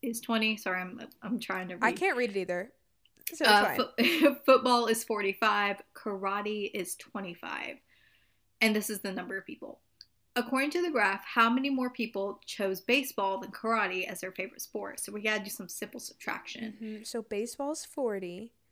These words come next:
Speaker 2: and karate is twenty-five. So forty minus twenty-five is fifteen.
Speaker 1: Yeah, I, I couldn't do that. My, I, I'm really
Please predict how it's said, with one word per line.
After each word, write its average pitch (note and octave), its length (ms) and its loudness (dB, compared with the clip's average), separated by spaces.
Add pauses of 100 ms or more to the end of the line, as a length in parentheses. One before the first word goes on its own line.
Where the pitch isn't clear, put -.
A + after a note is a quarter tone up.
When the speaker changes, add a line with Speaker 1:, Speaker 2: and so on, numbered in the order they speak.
(760)
Speaker 2:
and A3 180 -8
karate G#3+ 560 -4
is B3 100 -6
twenty-five. A3 1000 -6
So - 260 -14
forty G3+ 420 -6
minus A#3+ 340 -8
twenty-five A#3 840 -8 (160)
is G#3+ 1400 -6 (1120)
fifteen. E3 560 -16 (160)
Speaker 1:
Yeah, F#3+ 300 -2
I, F#3 60 -2 (160)
I G#3 280 -6
couldn't - 200 -12
do - 140 -14
that. - 220 -16
My, G3+ 60 -16 (180)
I, G3 220 -4 (180)
I'm G3 300 -6
really F3+ 280 -6